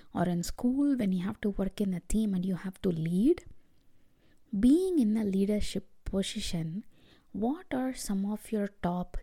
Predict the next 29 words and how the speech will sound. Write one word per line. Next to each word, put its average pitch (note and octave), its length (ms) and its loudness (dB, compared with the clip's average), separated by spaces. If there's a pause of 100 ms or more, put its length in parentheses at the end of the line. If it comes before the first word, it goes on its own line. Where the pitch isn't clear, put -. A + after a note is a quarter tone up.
challenges F3 560 -6
that G3+ 180 -12
you A3+ 100 -6
face? - 500 -6 (1000)
Take F4 180 -4
some D#4+ 200 0
time G#3 220 0
to - 80 -8
think F#3 240 -2
about - 280 -6
it. - 160 -12 (1200)
When A3+ 180 4
you C4+ 160 0
actually C#4+ 400 -2
have A#3 180 0 (120)
to A#3 220 2 (800)
manage F#3+ 840 2 (180)
a - 60 -10
team G#3 300 0
of F#3+ 200 -6
people, - 320 -6 (1160)
whether F3 220 6
it E3+ 180 0
be E3+ 100 -2
family, C4 920 2 (100)
whether F#3 320 4
it F3+ 120 -4
be F3+ 140 0
coworkers, B3+ 960 2